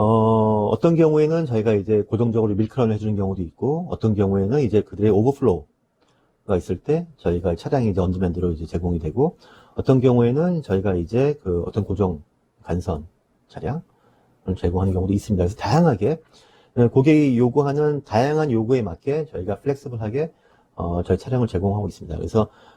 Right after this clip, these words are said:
그러면은 그 단순한 A to B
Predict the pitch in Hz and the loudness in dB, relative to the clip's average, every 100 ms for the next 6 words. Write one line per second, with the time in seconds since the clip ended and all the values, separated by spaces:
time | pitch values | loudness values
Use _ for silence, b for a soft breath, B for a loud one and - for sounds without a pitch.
0 | b - 135 151 156 151 131 - _ - | b 0 4 4 4 2 0 -12 _ -2
1 | 110 101 - 113 - 175 113 95 95 - | 0 2 0 -2 0 0 0 -2 -2 -2
2 | 113 135 113 117 113 113 113 110 107 | -2 -2 -2 0 2 2 0 0 -2